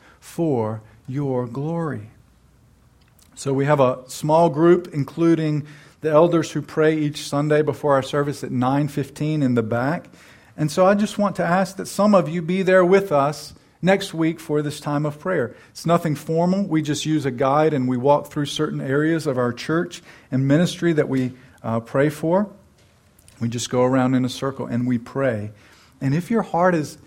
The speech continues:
is in that, and if you're available, if you're able to come, if you desire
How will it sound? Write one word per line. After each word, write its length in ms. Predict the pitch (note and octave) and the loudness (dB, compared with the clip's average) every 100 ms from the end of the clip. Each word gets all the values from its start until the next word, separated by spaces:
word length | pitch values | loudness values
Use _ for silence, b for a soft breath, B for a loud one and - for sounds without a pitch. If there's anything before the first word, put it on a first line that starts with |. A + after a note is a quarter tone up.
| b D3 | b -6
is 160 | B2+ | -2
in 240 | D3 F3+ D3+ | 0 2 4
that, 340 | D#3+ G3 - | 4 2 0
and 140 | D3+ | -2
if 160 | C#3 E3 | -2 0
you're 160 | D#3 D3 | 0 0
available, 720 | C#3 A2 C3 D#3 F#3 F3+ F3+ | -2 0 2 4 2 4 2
if 140 | F3+ | 2
you're 100 | D3+ | -4
able 320 | C#3+ C#3+ D#3+ F3 | 0 0 0 -4
to 160 | E3 | -6
come, 360 | - D#3 F3 F3+ B D#3+ | -4 -2 -2 -4 B -8
if 180 | - | -4
you 140 | F#3 G#3 | 2 4
desire 880 | F3 A#2+ C3 C3+ E3 G3+ G#3 G3+ | 4 4 0 -2 0 2 2 -2